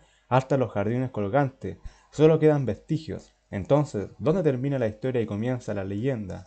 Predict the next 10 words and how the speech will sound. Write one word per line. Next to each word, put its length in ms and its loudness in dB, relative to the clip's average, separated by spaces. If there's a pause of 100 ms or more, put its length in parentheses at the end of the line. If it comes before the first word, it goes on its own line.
Y 80 -2
esta 260 0
es 120 -2
la 100 -2
pregunta 540 -4
que 100 -2
el 100 0
documental 680 -4
intenta 400 -8
responder. 600 -4